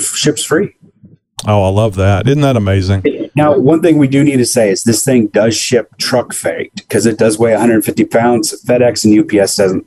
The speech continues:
Speaker 1: don't like it too, uh, too much. So it will have come on a pallet.
Speaker 2: So, uh, that does, but you can still get it at your house,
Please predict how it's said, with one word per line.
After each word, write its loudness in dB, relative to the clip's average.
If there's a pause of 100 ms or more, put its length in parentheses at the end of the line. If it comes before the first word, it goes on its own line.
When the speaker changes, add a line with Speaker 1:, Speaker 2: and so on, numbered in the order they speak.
(160)
Speaker 1:
don't 2
like 0
it -8
too, 0
uh, -6 (140)
too 0
much. -4
So 0 (200)
it 2
will 4
have 2
come 2
on 2
a 0
pallet. -2 (440)
Speaker 2:
So, 2
uh, -2
that 0
does, -2
but -2
you 0
can 0
still 0
get -2
it 2
at 0
your 0
house, -2